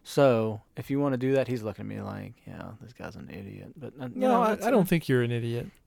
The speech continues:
Speaker 1: You, you thought it.
Speaker 2: No,
Speaker 1: Well,
Speaker 2: I,
Speaker 1: I guess
Speaker 2: I
Speaker 1: you
Speaker 2: wasn't
Speaker 1: said you
Speaker 2: thinking that.
Speaker 1: didn't
Speaker 2: You know what I
Speaker 1: think.
Speaker 2: was thinking?
Speaker 1: Oh,
Speaker 2: You know, I'll
Speaker 1: dang
Speaker 2: tell you
Speaker 1: it.
Speaker 2: exactly
Speaker 1: Just
Speaker 2: what I was
Speaker 1: proof
Speaker 2: thinking.
Speaker 1: that I'm an idiot. What were you thinking?
Speaker 2: I was thinking of the words
Speaker 1: Oh, no.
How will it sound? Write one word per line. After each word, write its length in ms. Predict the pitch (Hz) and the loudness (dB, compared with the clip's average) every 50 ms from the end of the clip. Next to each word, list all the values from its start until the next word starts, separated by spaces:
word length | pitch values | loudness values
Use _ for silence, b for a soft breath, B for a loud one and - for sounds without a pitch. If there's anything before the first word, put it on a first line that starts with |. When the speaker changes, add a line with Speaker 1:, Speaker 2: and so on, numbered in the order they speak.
| _ _ - | _ _ -14
Speaker 1:
You, 260 | 208 - 165 165 175 | -12 -10 -8 -8 -8
you 200 | - - 170 156 | -4 0 0 0
thought 360 | - - - 151 170 190 160 | 2 4 6 6 6 6 4
it. 200 | 113 104 107 - - _ _ _ - | 2 -2 -4 -6 -12 _ _ _ 4
Speaker 2:
No, 160 | 151 143 143 | 6 8 10
Speaker 1:
Well, 340 | 170 165 156 151 151 147 - - | 10 10 8 8 6 4 0 0
Speaker 2:
I, 40 | 131 | 2
Speaker 1:
I 40 | |
guess 120 | 135 131 139 | 4 4 6
Speaker 2:
I 40 | 143 | 6
Speaker 1:
you 40 | 151 | 8
Speaker 2:
wasn't 220 | 160 160 147 123 135 | 6 6 6 4 4
Speaker 1:
said 60 | 175 | 4
you 40 | 196 | 4
Speaker 2:
thinking 140 | 190 156 135 | 6 6 6
that. 80 | 135 | 6
Speaker 1:
didn't 120 | 123 120 139 | 4 4 6
Speaker 2:
You 40 | 147 | 8
know 100 | 160 160 | 10 10
what 100 | 160 156 | 12 12
I 20 | |
Speaker 1:
think. 60 | 143 135 | 10 8
Speaker 2:
was 120 | 127 - | 8 6
thinking? 280 | 156 151 151 - 160 151 | 4 2 2 2 0 0
Speaker 1:
Oh, 20 | 147 | 2
Speaker 2:
You 100 | 139 135 | 2 4
know, 60 | 131 | 6
I'll 100 | 135 143 | 6 6
Speaker 1:
dang 60 | 147 - | 6 8
Speaker 2:
tell 80 | 160 165 | 8 8
you 100 | 165 147 | 8 8
Speaker 1:
it. 40 | |
Speaker 2:
exactly 340 | 127 123 135 139 147 170 117 | 6 6 8 8 8 8 6
Speaker 1:
Just 60 | 139 | 4
Speaker 2:
what 100 | 131 120 | 2 4
I 60 | 120 117 | 4 4
was 60 | 113 135 | 6 6
Speaker 1:
proof 80 | 135 139 | 6 6
Speaker 2:
thinking. 200 | 127 120 - 120 | 6 4 0 -2
Speaker 1:
that 80 | 110 104 | -2 -2
I'm 140 | 101 101 101 | -2 -4 -4
an 60 | 98 | -6
idiot. 340 | 101 101 98 101 101 104 - - | -8 -8 -8 -8 -10 -10 -6 -2
What 140 | - 170 170 | 0 0 0
were 60 | 143 | 0
you 80 | 127 113 | -2 -4
thinking? 240 | - 110 98 95 92 - | -4 -6 -6 -2 4 6
Speaker 2:
I 80 | 135 151 | 6 8
was 160 | 160 143 - | 8 6 6
thinking 420 | - 151 - - 131 120 120 120 - | 4 2 2 2 0 0 -2 -4 -2
of 180 | - 139 127 127 | -2 0 0 2
the 80 | 131 127 | 2 2
words 640 | 120 123 131 123 123 120 120 120 113 - - - - - _ _ _ _ _ _ _ - - - - | 4 6 6 6 6 4 2 2 0 0 0 -2 -4 -8 _ _ _ _ _ _ _ -20 -20 -16 -12
Speaker 1:
Oh, 140 | - 90 92 | -8 -8 -6
no. 260 | 92 92 90 90 80 | -6 -8 -8 -10 -10